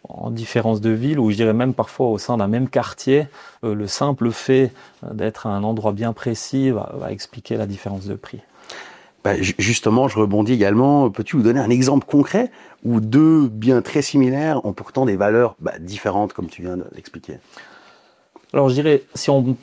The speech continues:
Speaker 1: parle, si on a un focus uniquement sur la partie de, d'emplacement, euh,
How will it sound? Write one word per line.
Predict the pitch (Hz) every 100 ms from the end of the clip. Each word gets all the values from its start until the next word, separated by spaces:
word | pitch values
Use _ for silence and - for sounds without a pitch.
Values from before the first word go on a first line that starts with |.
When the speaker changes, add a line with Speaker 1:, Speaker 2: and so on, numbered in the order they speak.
| _ -
Speaker 1:
parle, | 139 139 131 117 -
si | -
on | 139
a | 127
un |
focus | - 170 - -
uniquement | 165 170 - 156 147
sur | - 123
la | 110
partie | 110 117 - - 123
de, | 113 107 107 - - 117
d'emplacement, | 123 135 139 135 - 135 165 180 - - -
euh, | 110 107 107 107